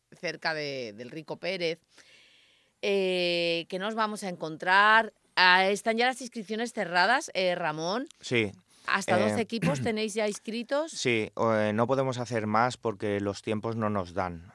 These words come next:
Speaker 1: No, no,
Speaker 2: Enton-,
Speaker 1: lo
Speaker 2: para hacer
Speaker 1: permiten.
Speaker 2: una, un mini torneo. Eh, le hemos llamado Alicante Express al
Speaker 1: Mm.
Speaker 2: torneo porque,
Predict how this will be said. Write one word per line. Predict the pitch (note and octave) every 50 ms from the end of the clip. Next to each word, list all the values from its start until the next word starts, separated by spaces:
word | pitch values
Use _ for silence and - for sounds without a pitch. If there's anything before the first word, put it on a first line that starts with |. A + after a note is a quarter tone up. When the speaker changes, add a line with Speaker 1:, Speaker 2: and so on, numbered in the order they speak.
| _ _ _ _ _
Speaker 1:
No, | - - F3+
no, | E3
Speaker 2:
Enton-, | D#3+ D#3+ G#2+ G#2 G#2
Speaker 1:
lo | -
Speaker 2:
para | A2 G#2+ G#2
hacer | G2 - G#2+
Speaker 1:
permiten. | G#2
Speaker 2:
una, | G#2+ G#2 G2+ G2 G2 G2 G2 G2 G2 -
un | - G#2 G#2 G#2
mini | G#2 G#2 G2 G2 F#2
torneo. | - G#2 F#2+ F#2 - F#2 F#2+ F#2+ F2+ E2+ E2 - _ -
Eh, | - G2 F#2+ F#2+ F#2+
le | G2
hemos | G2+ G#2 G#2+
llamado | G#2 A2 G#2+ G#2+ G#2+ G#2+ G#2+ G#2+ G#2+ G#2+ G#2
Alicante | G2+ G2 G2 - G#2+ G#2 G2+ - G2+
Express | - - _ - G2 A#2 C#3 D#3 - -
al | - G2 G2
Speaker 1:
Mm. | F2+
Speaker 2:
torneo | F2+ F#2+ F#2 F#2+ G2+ A2+ B2 C#3+ D3
porque, | B2 A#2 G#2+ G2 - - F#2+ F#2 F#2 F#2 F2+ F2+ F2 E2+ E2